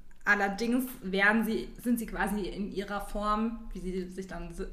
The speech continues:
allerdings sind sie in ihrer Form dann nicht mehr lebensfähig. Und dieses,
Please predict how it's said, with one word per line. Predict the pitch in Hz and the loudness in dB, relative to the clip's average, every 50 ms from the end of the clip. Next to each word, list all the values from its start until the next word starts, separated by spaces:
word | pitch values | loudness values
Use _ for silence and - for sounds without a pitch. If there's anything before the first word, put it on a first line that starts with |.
| - - - - - - - - - - - - - - - | -10 -12 -14 -18 -20 -20 -20 -20 -20 -20 -20 -20 -20 -10 -2
allerdings | - 196 202 196 233 226 226 | 0 2 2 2 2 0 0
sind | - 226 220 | 0 0 0
sie | - 196 | 0 0
in | 196 190 | 0 0
ihrer | 190 190 196 190 | 0 0 0 -2
Form | - - 202 226 233 | -2 -2 0 0 2
dann | 214 202 202 | 2 2 0
nicht | 214 208 - | 0 -2 -2
mehr | 190 185 | -4 -4
lebensfähig. | 185 185 196 202 170 165 - - - 165 156 139 139 - - - - - - - 185 | -2 -2 -2 -2 -2 -4 -8 -10 -8 -6 -4 -4 -6 -6 -10 -12 -14 -14 -14 -8 -4
Und | - 196 196 196 196 190 190 - - - - - - - - - _ - - - - - - - | 0 0 2 2 2 0 -2 -4 -10 -10 -14 -18 -20 -20 -20 -20 _ -20 -20 -20 -20 -18 -14 -8
dieses, | 190 185 240 262 262 254 226 - - - | -2 0 2 4 4 4 2 0 -2 -8